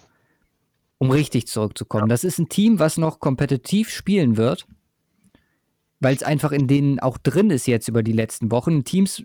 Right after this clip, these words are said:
Speaker 1: ein Team, was es geschafft hat, aus, aus einem Loch vom Anfang der Saison extrem stark rauszukommen. Wahrscheinlich hätten sie es in die Playoffs geschafft, dass das mehr oder weniger Comeback-Team of the Year, äh, wenn man's aufs Jahr gesehen sieht.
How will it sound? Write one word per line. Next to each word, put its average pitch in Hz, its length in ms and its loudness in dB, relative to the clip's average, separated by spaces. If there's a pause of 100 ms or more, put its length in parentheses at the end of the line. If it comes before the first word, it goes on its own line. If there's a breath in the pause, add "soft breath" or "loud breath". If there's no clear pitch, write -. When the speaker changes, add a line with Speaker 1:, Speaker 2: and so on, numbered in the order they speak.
Speaker 1:
ein 143 120 -10
Team, 165 180 0
was 147 200 -2
es 143 220 -8
geschafft - 420 -4
hat, 170 280 -6
aus, - 380 -4
aus 131 200 -4
einem 123 120 4
Loch 151 280 0
vom - 180 -4
Anfang 143 320 -2
der 135 120 0
Saison 135 260 -2
extrem 160 480 -4
stark 160 380 -4
rauszukommen. 131 640 -2 (540 soft breath)
Wahrscheinlich 143 680 0 (800)
hätten 127 440 -4
sie 127 220 -2
es - 160 -8
in 123 100 0
die 123 80 2
Playoffs 127 340 -2
geschafft, - 340 -4
dass 123 180 -4
das - 380 -6
mehr 120 160 0
oder 127 120 0
weniger 120 200 0
Comeback-Team 131 880 0
of 120 180 -6
the 120 80 2
Year, 135 320 2 (1400 loud breath)
äh, 131 60 0
wenn 110 360 2
man's 104 300 0
aufs 113 240 -6
Jahr 117 240 0
gesehen 127 380 0
sieht. 131 200 -2